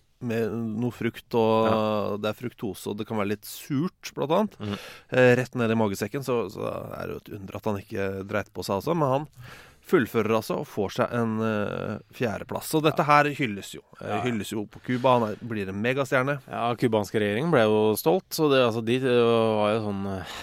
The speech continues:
Speaker 2: ni, altså, O-, O L nitten null seks var sånn derre, eh, et ekstra O L, bare to år senere.
Speaker 1: Ja.
Speaker 2: Eh, ti år etter, eh, det første moderne O L-et. Jeg skulle være i Aten igjen. Så den kubanske regjeringen fant ut, hvis han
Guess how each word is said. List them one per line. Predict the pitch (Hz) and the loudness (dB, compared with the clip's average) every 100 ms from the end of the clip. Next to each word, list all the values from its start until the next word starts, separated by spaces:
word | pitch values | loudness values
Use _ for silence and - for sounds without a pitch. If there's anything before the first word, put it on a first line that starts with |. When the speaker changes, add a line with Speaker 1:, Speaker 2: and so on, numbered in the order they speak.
| - - - - _ - - - - | -14 -16 -18 -20 _ -20 -20 -20 -12
Speaker 2:
ni, | 120 120 | -8 -8
altså, | - 104 113 | -8 -10 -8
O-, | 110 107 101 - _ _ _ _ | -4 -4 -4 -10 _ _ _ _
O | 135 123 | 2 4
L | 120 | 4
nitten | 123 - 113 | -2 0 -2
null | |
seks | - 151 - 117 | 0 -2 -2 4
var | 113 117 | 4 4
sånn | 117 110 | 0 0
derre, | 104 104 104 - - _ _ - | 0 0 -4 -10 -20 _ _ -12
eh, | 110 107 104 104 104 - | -6 -2 0 0 -2 -4
et | 113 - | -10 -10
ekstra | 107 - 104 | -10 -2 0
O | 110 | 2
L, | 180 208 - - | 2 0 -10 -4
bare | 117 - | -4 0
to | |
år | 113 110 | 2 2
senere. | 113 101 143 190 | 2 2 0 0
Speaker 1:
Ja. | 107 131 | -4 -4
Speaker 2:
Eh, | - 113 107 107 104 | -4 -4 -2 0 0
ti | - 113 | -2 -2
år | 107 107 | 0 2
etter, | 110 - 107 104 | 0 -2 0 2
eh, | 104 101 | 2 2
det | 101 | -2
første | - 107 - 104 | -6 -6 -4 -4
moderne | 101 104 101 98 | -4 -2 0 0
O | 107 104 98 | -2 -2 0
L-et. | 113 147 - | -2 -4 -8
Jeg | 113 | -10
skulle | - 107 | -4 2
være | 104 101 101 | 4 4 4
i | |
Aten | 104 104 98 | 0 0 -2
igjen. | 117 139 - - - _ | -2 -6 -12 -20 -20 _
Så | - 117 117 113 113 120 | 0 4 4 2 0 -4
den | 123 | -6
kubanske | 117 117 110 107 120 | -4 -6 -4 -6 -2
regjeringen | 110 107 123 | -2 -2 -6
fant | 117 | -4
ut, | 110 - | -4 -6
hvis | 110 113 - - - _ | -4 -2 -2 -10 -12 _
han | - 104 | -10 -8